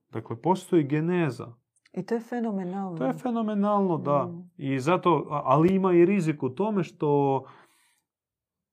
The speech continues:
Speaker 1: može se pristupiti jako površno i kategorično da možeš suprotstaviti prvu knjigu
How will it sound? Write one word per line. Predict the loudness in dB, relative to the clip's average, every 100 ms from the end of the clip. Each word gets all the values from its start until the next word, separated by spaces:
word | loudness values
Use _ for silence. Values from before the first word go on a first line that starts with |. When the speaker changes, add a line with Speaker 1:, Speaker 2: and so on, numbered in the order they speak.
| _ _ -8
Speaker 1:
može | -2 4 4 4
se | 0 -2 -2
pristupiti | -2 -2 2 2 2 -4 -4 0
jako | 2 2 0 -2 0 -2 -6 _ _ _
površno | 0 4 4 2 -2 -8 -8 -8
i | -8 -6 -4 -4 -4 -6 -12 -10
kategorično | -6 -4 0 4 4 4 -4 -4 -4 -4 -10 _ -14
da | -4 0 2 0 -6 _ _ _ _ _ _ _ _
možeš | -6 -4 -6
suprotstaviti | -6 -2 0 0 0 0 0 -4 -8
prvu | -6 2 4 4 0 -4
knjigu | -6 -4 -6 -8